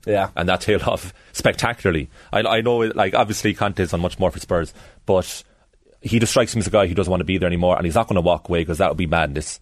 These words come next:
Speaker 2: 'cause he's gonna, gonna get his money. Um, and I really do think he's kind of, you know, probing the board to be like, "Look, if you don't want me here."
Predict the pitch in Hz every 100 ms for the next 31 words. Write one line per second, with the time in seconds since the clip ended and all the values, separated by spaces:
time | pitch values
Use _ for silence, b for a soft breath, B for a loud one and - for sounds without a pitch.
0 | _ _ _ _ - 76 76 87 85 82
1 | 78 76 78 73 92 _ b b b -
2 | 90 90 85 82 - _ 98 95 95 95
3 | 87 95 92 80 82 92 82 82 80 82
4 | - - 110 95 85 78 85 80 85 -
5 | 85 82 98 98 85 - 98 95 80 80
6 | 95 80